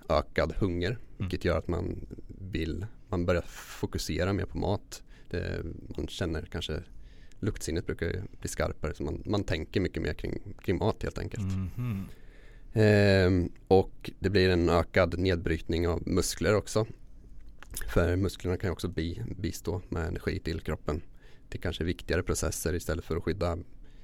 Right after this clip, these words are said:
Speaker 1: dina biceps, så, så kanske det handlar om att reparera dina organ istället, som också har protein, liksom,
Speaker 2: Just
Speaker 1: krävande.
Speaker 2: det, just det, just det.
Speaker 1: Eh, du känner ju en ökad trötthet definitivt.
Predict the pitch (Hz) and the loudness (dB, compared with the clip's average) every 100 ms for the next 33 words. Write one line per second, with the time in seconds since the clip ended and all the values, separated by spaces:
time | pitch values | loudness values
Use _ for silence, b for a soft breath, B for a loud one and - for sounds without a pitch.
0 | b b b b b 98 82 82 80 95 | b b b b b -4 -2 0 0 -2
1 | - - - 78 - 82 80 - - - | -4 -4 -2 -2 -2 -2 -2 -2 -2 -2
2 | 80 78 80 82 78 - - 85 80 87 | 0 0 0 0 -2 -4 -2 0 0 0
3 | 85 90 85 90 95 - - - - - | -2 0 4 4 2 0 -2 -2 -4 -6
4 | - - - - - - - - - - | -6 -6 0 2 4 2 -6 -10 -14 -10
5 | 92 - 107 104 78 78 85 98 - - | -10 -8 -2 2 2 2 0 -2 -6 -10
6 | 101 - - - B B B B 101 95 | -10 -10 -14 -14 B B B B 2 4
7 | 92 95 107 98 92 92 - 87 - 95 | 4 6 6 6 4 4 4 4 6 6
8 | 87 - - - - 101 - - 139 156 | 6 0 -14 -2 4 6 4 0 0 0
9 | - - - 104 101 120 - - | 0 0 2 0 2 2 0 -8